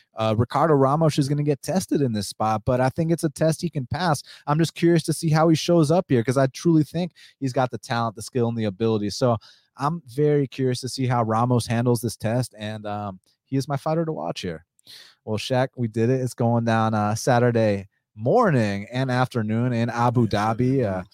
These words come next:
Speaker 1: U F C two sixty-seven, Jan Blachowicz versus Glover Teixeira, Piotr Yan versus Corey Sandhagen. Thank you so much to all our fans for, uh, being here with us. We truly appreciate it. Make sure y'all hit that like button, hit that subscribe button, hit the retweet on Twitter,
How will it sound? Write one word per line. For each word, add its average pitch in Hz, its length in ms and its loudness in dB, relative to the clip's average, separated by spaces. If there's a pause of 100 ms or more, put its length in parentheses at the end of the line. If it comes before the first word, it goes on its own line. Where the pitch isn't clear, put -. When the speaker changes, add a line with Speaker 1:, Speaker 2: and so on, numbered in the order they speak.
(220)
Speaker 1:
U 120 200 2
F 117 80 0
C 120 140 -4
two 127 180 -4
sixty-seven, 117 840 -4
Jan 110 240 2
Blachowicz 117 420 4
versus 110 140 0
Glover 110 300 2
Teixeira, 117 580 2 (260)
Piotr 113 380 2
Yan 110 220 0
versus 107 160 -4
Corey 110 260 2
Sandhagen. 113 600 -2
Thank 156 180 -2
you 143 80 2
so 139 160 0
much 131 240 2
to 123 80 0
all 123 180 4
our 113 120 4
fans 113 420 -6 (340)
for, 104 220 0
uh, 95 220 0
being 127 280 -2
here 123 200 2
with 117 180 2
us. 110 180 0
We 117 60 -2
truly 120 280 0
appreciate 113 440 -4
it. 113 80 -2
Make 147 140 -2
sure 196 120 -2
y'all 196 140 4
hit 170 200 0
that 131 180 2
like 123 240 0
button, 123 280 2 (300)
hit 147 160 -2
that 147 140 2
subscribe 117 560 0
button, 110 320 0 (200)
hit 151 200 -2
the 131 60 2
retweet 127 560 0
on 117 160 0
Twitter, 120 460 2